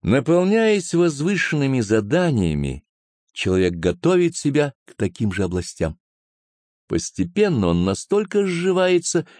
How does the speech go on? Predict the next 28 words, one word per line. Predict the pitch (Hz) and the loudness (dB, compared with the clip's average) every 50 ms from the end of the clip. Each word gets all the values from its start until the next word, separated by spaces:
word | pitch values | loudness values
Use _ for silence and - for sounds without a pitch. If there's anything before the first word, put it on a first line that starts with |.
| - _ | -20 _
с | - - - | -16 -6 -2
таким | 151 151 123 156 156 156 | -2 -2 0 0 0 0
образом | - - 143 139 143 139 127 139 143 139 | 0 0 0 0 2 0 0 0 0 -2
мышления, | 135 123 - - 104 95 85 80 78 73 _ _ - - _ _ | -2 -4 -4 -2 0 2 2 2 0 -2 _ _ -20 -20 _ _
что | - - - 101 | -16 -4 -2 0
он | 98 98 | 0 0
начинает | 85 - 101 98 98 101 90 | 0 0 0 2 2 2 0
всецело | - - - - 110 95 87 - - - 104 98 101 101 92 | -2 -8 -6 -2 -2 -2 -2 -4 -2 0 2 2 4 2 0
принадлежать | 85 107 101 101 101 98 101 101 95 90 98 101 98 87 - | 0 0 0 0 0 0 0 0 2 2 2 2 2 0 -4
к | - - | -8 -12
столь | - - - - - 101 98 90 78 | -12 -12 -8 -2 0 2 2 2 0
же | 80 92 - | 0 -2 -2
прекрасной | - - 87 85 - - 92 92 87 - - 90 87 85 | -2 -2 -6 -6 -4 -2 -2 -2 -2 -4 -4 -2 -2 -2
жизни | 76 80 90 82 71 78 80 | 0 0 -2 -2 0 -2 -4
в | 78 - | -4 -4
тонком | - 85 80 78 - 80 76 76 | -4 -4 -4 -4 -4 -4 -2 -2
мире. | 76 71 71 _ _ _ _ _ _ _ _ _ _ _ _ _ _ _ _ _ _ _ _ - | -2 -4 -6 _ _ _ _ _ _ _ _ _ _ _ _ _ _ _ _ _ _ _ _ -16
Земная | - 73 82 85 82 82 90 113 170 202 208 202 190 180 170 165 156 131 | -8 -4 0 0 2 2 2 2 2 2 2 0 0 0 0 0 -2 -4
жизнь | 92 85 107 160 185 175 143 117 110 98 | -4 -4 -4 -4 -4 -4 -4 -2 -2 0
есть | 85 87 117 143 123 - - - - | 0 0 0 -2 -2 -4 -10 -12 -6
миг, | 78 78 82 110 156 165 - _ - - _ _ _ _ _ _ _ _ _ _ _ _ _ | -4 -2 0 0 -2 -2 -6 _ -20 -20 _ _ _ _ _ _ _ _ _ _ _ _ _
который | - 87 73 82 85 85 85 | -10 -6 -2 0 0 2 2
не | 85 90 90 | 2 2 2
имеет | 87 92 107 107 107 104 104 87 | 2 2 2 4 2 2 0 -2
соизмерения | - - - 95 92 85 76 82 87 87 98 104 101 95 92 92 85 | -4 -4 0 0 0 0 0 0 0 2 2 2 2 2 0 0 -2
с | - - - | -4 -6 -4
высшим | 90 95 107 - - - - 87 87 | -4 -2 -2 -2 -4 -4 -2 -2 0
миром. | 92 101 95 85 71 _ | 0 0 0 -2 -6 _